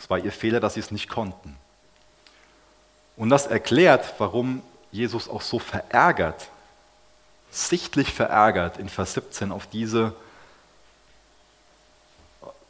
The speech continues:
auf dieses Szenario reagiert hat. Man könnte sagen, dass sie sogar so eine richtige Kopfnuss bekommen, diese Generation, die da vor ihm steht.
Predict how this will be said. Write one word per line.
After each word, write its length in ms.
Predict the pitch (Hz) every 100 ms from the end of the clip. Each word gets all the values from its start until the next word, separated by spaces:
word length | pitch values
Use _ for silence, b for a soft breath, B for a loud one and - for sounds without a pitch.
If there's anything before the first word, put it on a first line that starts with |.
| -
auf 140 | - -
dieses 260 | 110 104
Szenario 540 | - 120 104 104 127 117
reagiert 520 | 113 104 147 175 -
hat. 140 | 80
Man 1600 | - - - - - _ _ _ - _ _ - - _ _ _ -
könnte 200 | 104 95
sagen, 300 | 107 104 104
dass 140 | 90
sie 40 | 92
sogar 300 | 90 107 101
so 80 |
eine 100 | 98
richtige 320 | 98 110 101 95
Kopfnuss 540 | - - - 98 -
bekommen, 500 | - - - 85 78 - 92
diese 140 | 80
Generation, 760 | 92 85 82 85 - 101 80 71 - B B B B 104
die 60 |
da 100 | 101
vor 260 | - 120 110
ihm 160 | 92
steht. 480 | 90 - 76 - -